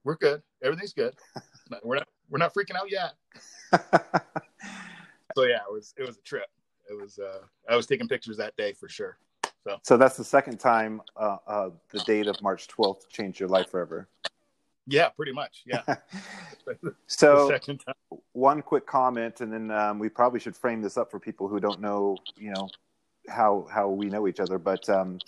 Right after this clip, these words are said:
Speaker 1: Sure.
Speaker 2: uh, Stephanie and I went to the store today, and, uh, we,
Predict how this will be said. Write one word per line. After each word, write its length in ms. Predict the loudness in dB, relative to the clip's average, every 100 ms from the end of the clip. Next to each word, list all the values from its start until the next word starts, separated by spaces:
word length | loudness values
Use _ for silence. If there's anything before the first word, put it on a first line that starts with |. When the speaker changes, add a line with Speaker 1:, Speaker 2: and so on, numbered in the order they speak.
| -6
Speaker 1:
Sure. 160 | -4 -6 -8 -14 _ _ _ 0
Speaker 2:
uh, 300 | 4 4 4
Stephanie 380 | 0 0 0 -2
and 80 | 0
I 120 | 0
went 180 | -2 -4
to 100 | -4
the 280 | 0 -2 -2 -10
store 340 | -6 4 4
today, 560 | 4 0 2 4 4 2
and, 300 | -2 -6 -8 -12 -14 -14 -16 -20 -20 _ _ -4
uh, 140 | 0
we, 140 | 2